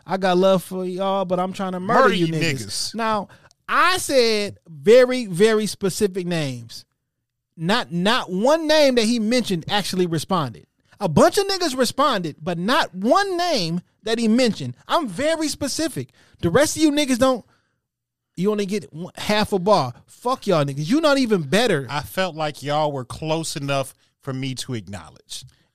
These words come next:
Speaker 2: I
Speaker 1: And
Speaker 2: felt like you all were good enough for me to acknowledge. Nobody, nobody took, nobody stepped up to the challenge.
Speaker 1: Like, everybody
Speaker 2: He named formidable M Cs.
Speaker 1: First and foremost, everybody took this verse out of context.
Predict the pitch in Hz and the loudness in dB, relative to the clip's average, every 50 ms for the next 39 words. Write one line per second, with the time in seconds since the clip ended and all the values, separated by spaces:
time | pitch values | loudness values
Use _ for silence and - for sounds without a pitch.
0 | _ _ - 143 151 160 156 226 214 196 175 165 151 - 190 190 185 170 165 165 | _ _ -4 -4 -2 0 2 2 2 4 2 0 0 0 0 2 4 6 6 6
1 | 160 147 135 175 208 262 285 254 190 208 214 202 196 190 185 175 175 190 185 - | 4 4 4 6 6 6 6 4 2 2 4 4 4 4 4 4 4 4 2 -2
2 | - _ _ _ _ - 185 170 170 175 180 175 - - 185 170 160 143 135 147 | -12 _ _ _ _ -4 -2 0 0 0 0 0 -2 -2 -2 -2 -2 -2 0 -2
3 | 139 131 117 107 98 90 - - - _ _ _ _ - 117 117 120 127 139 151 | 0 0 -2 -4 -8 -12 -16 -18 -20 _ _ _ _ -18 -14 -10 -6 -4 -2 0
4 | 180 214 277 285 226 208 202 185 170 165 156 156 160 - _ _ _ _ _ _ | 0 0 0 -2 -2 0 0 0 0 0 -2 -4 -6 -8 _ _ _ _ _ _
5 | - 214 254 269 247 240 214 214 196 - - 226 - - 160 185 220 247 233 233 | -8 -4 -2 0 0 0 -2 -2 -6 -4 -4 -4 -4 -6 -6 -6 -6 -4 -4 -4
6 | 220 226 - - 233 226 220 220 214 - - 208 214 208 - 294 311 302 233 135 | -6 -6 -8 -6 -8 -8 -8 -8 -12 -12 -12 -14 -12 -10 -8 -8 -6 -6 -8 -10
7 | 95 82 - - - - - _ _ _ _ _ _ _ - _ _ - 190 196 | -12 -14 -16 -20 -20 -20 -20 _ _ _ _ _ _ _ -20 _ _ -10 -8 -8
8 | 175 175 _ _ - 190 208 220 247 208 220 208 202 190 190 262 269 294 269 226 | -8 -8 _ _ -14 -14 -10 -10 -8 -6 -6 -4 -4 -2 0 0 2 2 2 2
9 | 185 160 - _ - 202 202 262 277 269 240 214 185 156 156 165 160 160 151 156 | 2 0 -2 _ 2 6 8 8 8 8 6 6 4 6 6 4 4 4 4 2
10 | 147 139 - - 170 151 127 101 82 80 - - - - - _ _ _ _ _ | 2 2 0 -2 -2 -2 -2 -4 -6 -10 -10 -10 -10 -10 -10 _ _ _ _ _
11 | _ _ _ _ _ - 208 240 339 - - 190 165 151 - 220 220 196 156 139 | _ _ _ _ _ -10 -6 -6 -6 -4 -4 -4 -4 -4 -4 -4 -2 -2 -2 -4
12 | 127 127 131 127 - 131 - _ _ _ _ _ _ - 214 233 233 196 190 175 | -6 -8 -8 -10 -14 -16 -18 _ _ _ _ _ _ -6 -4 -4 -2 -2 -2 -2
13 | 170 160 147 - 180 156 - 160 151 135 127 151 147 139 127 147 135 123 - - | -2 -2 -4 -4 -4 -4 -4 -6 -6 -6 -4 -4 -4 -4 -6 -6 -8 -10 -10 -10
14 | - 151 156 139 120 113 - 110 - _ _ - - - _ | -10 -8 -8 -8 -10 -12 -14 -20 -20 _ _ -20 -20 -20 _